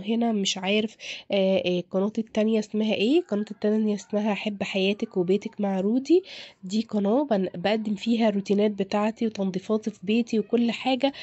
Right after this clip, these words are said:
تخصني انا، انا كمان. فاتمنى منكم انكم انتوا تشجعوني وتروحوا هناك تشتركوا في القناة. آه، تشجيعكم ليا دوت برضو بيديني طاقة ايجابية انكم انتوا تكونوا في ظهري، انتوا دايمًا سند ليا وحياة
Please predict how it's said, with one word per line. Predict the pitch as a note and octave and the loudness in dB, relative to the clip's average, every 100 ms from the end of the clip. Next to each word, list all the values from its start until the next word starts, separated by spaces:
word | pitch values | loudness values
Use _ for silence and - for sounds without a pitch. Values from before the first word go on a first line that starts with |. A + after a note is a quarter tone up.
| - - | -18 -18
تخصني | - G#3 - A#3+ A#3 - | -4 -4 2 4 4 4
انا، | G#3+ G3+ - G#3+ | 2 0 -2 -2
انا | A3+ | -2
كمان. | A3+ G#3 F3 D#3+ - - - | -2 -2 0 -2 -6 -16 -10
فاتمنى | - G#3+ G3+ G3+ A3 B3 | 0 2 2 2 2 4
منكم | A#3+ A#3+ - | 2 2 2
انكم | A#3 G#3 A3 | 0 2 -2
انتوا | A3+ | -2
تشجعوني | G#3+ G#3 F3 F3+ F3 A3 C#4 | -2 -2 0 0 2 4 6
وتروحوا | D4 A#3 G#3 A3+ A3 | 4 2 -2 2 4
هناك | G#3 A#3 | 4 2
تشتركوا | - - - A3 A3 | -2 -2 0 0 0
في | G#3+ | -2
القناة. | F#3+ - F#3+ G3 D4+ - - - - | -4 -2 -2 2 0 -2 -12 -20 -8
آه، | - G3 | 0 0
تشجيعكم | G3 G3+ F#3 G#3 A3 A#3 | 2 0 4 2 4 2
ليا | G3+ G3+ A3+ | 4 4 4
دوت | G#3 A3 A3+ | 4 4 2
برضو | G3 G#3 B3 | 2 0 0
بيديني | G#3+ F3+ A3+ A#3+ | 0 2 4 2
طاقة | A#3 G#3+ G#3+ | 2 0 0
ايجابية | G3 F#3+ F3+ G3+ A3+ | 0 2 2 4 4
انكم | G#3+ G3 A3+ | 2 2 2
انتوا | A3 A3 | 0 -2
تكونوا | - A3+ A#3 | -2 2 2
في | F#3+ | 2
ظهري، | F#3 G3+ A3+ A#3+ | -2 0 2 2
انتوا | G3+ G3 | 4 4
دايمًا | G3+ A3 G#3+ | 4 4 2
سند | F#3+ G#3+ G#3 G3+ | 0 0 0 2
ليا | G3 G#3 F#3+ | 2 4 2
وحياة | F3+ G3+ | 0 -6